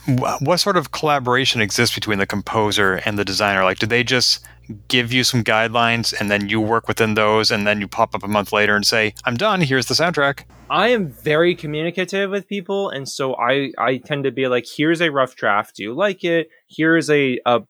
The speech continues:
Speaker 2: more developed version. Here's a version with better instruments. Here's the quote-unquote final version.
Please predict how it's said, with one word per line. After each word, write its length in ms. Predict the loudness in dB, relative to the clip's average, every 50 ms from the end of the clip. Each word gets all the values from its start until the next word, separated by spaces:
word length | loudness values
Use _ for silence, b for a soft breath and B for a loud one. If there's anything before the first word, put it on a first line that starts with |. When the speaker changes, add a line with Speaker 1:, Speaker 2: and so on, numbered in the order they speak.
| _ -8
Speaker 2:
more 200 | -2 0 0 2
developed 300 | 2 4 4 2 2 2
version. 380 | 0 -2 -2 -2 -4 -10 -8 -2
Here's 240 | 0 0 2 2
a 40 | 0
version 300 | 0 0 0 0 0 -4
with 160 | -6 -4 -2
better 220 | 0 0 0 0 0
instruments. 520 | -2 -2 -4 -6 -6 -6 -6 -6 -6 -6
Here's 300 | -4 0 2 2 2 2 0
the 140 | -2 -4 -4 _ _
quote-unquote 580 | -2 0 0 0 0 -2 -2 0 2 2 2 0 0
final 260 | 0 0 2 0 0
version. 460 | 0 0 -2 -2 -2 -6 -8 -10 -10